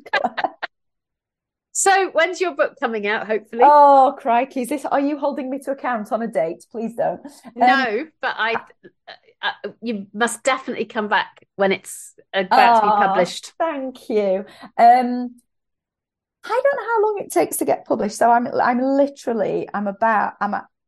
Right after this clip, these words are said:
Speaker 1: I'm, I reckon about a week's worth of writing away,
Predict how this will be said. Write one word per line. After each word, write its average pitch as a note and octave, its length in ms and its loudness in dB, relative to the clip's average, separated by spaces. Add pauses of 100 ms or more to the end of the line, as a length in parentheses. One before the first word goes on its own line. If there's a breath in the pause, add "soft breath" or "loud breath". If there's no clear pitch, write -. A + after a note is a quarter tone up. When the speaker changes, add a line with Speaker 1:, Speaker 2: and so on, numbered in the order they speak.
(840)
Speaker 1:
I'm, G#3+ 140 -10
I G#3+ 80 -4
reckon B3+ 540 -2
about F#3 340 -2
a F#3 40 -4
week's G3+ 480 -10
worth F#3+ 180 -10
of F#3+ 100 -6
writing F#3 640 -2
away, F3+ 680 -4